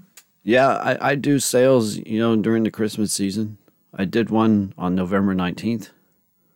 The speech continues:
That was, like, the week before Thanksgiving. And then this, I, I did a test during Thanksgiving. Instead of doing it on Sunday, I decided, you know, that's gonna be a travel day for most of the country. So why don't I do a sale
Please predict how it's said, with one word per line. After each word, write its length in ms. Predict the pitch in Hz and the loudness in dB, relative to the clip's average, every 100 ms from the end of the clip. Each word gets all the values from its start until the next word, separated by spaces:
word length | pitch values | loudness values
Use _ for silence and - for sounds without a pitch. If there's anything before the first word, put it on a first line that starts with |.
| _ _ _ _ | _ _ _ _
That 160 | 107 92 | -4 -2
was, 160 | 98 | -4
like, 160 | 92 90 | -4 -6
the 120 | 90 | -6
week 220 | 82 87 | -6 -6
before 300 | - 80 90 | -8 -6 -4
Thanksgiving. 760 | 80 82 82 - 78 80 87 85 _ _ _ _ _ _ _ _ | -4 -4 -6 -6 -4 -4 -4 -8 _ _ _ _ _ _ _ _
And 160 | 110 123 | 2 4
then 120 | 131 | 4
this, 280 | 95 - - | 2 -4 -2
I, 300 | 113 120 117 | -2 0 0
I 80 | 110 | 0
did 180 | 104 139 | 2 2
a 80 | 117 | 2
test 600 | - 123 127 - - - _ | 0 2 2 0 -6 -14 _
during 280 | 101 110 104 | -2 2 2
Thanksgiving. 580 | 107 113 - 101 90 92 | 0 -2 -2 -2 0 -2
Instead 380 | 95 - 123 | -2 0 2
of 100 | 120 | 2
doing 240 | 90 113 107 | 2 2 2
it 100 | 101 | 2
on 160 | 92 | 0
Sunday, 600 | 82 113 120 92 80 85 - _ _ _ _ _ _ _ _ | -2 0 0 2 -2 -4 -10 _ _ _ _ _ _ _ _
I 120 | 101 | 0
decided, 440 | 98 87 110 104 | 0 2 2 2
you 60 | 101 | 2
know, 100 | 107 | 0
that's 200 | 123 123 | 0 0
gonna 180 | 127 113 | 0 2
be 140 | 107 | 2
a 60 | 95 | 2
travel 360 | - 113 110 | 2 2 2
day 220 | 104 104 107 | 4 2 2
for 160 | 101 | 0
most 240 | 82 98 - | 0 -2 -4
of 60 | |
the 100 | 90 | -8
country. 500 | 95 95 - 104 101 | -4 -4 -2 -4 -4
So 240 | 101 98 92 | -4 -2 0
why 240 | 85 123 | 0 0
don't 180 | 135 117 | 2 2
I 80 | 107 | 2
do 200 | 110 104 | 2 2
a 60 | |
sale 580 | - - 104 82 82 | 0 -2 0 0 -2